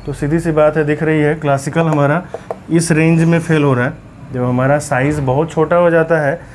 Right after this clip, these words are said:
तो classical fail हो जाता है। दूसरी चीज़ ये classical कब fail होगा, जब हम इस range में आ जाएंगे।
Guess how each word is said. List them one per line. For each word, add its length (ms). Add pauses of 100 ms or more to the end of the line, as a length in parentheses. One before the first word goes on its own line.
(240)
तो 60
classical 460
fail 220
हो 80
जाता 280
है। 180 (320)
दूसरी 340
चीज़ 280
ये 140
classical 500
कब 160
fail 220
होगा, 300
जब 200
हम 140
इस 140
range 260
में 140
आ 80
जाएंगे। 360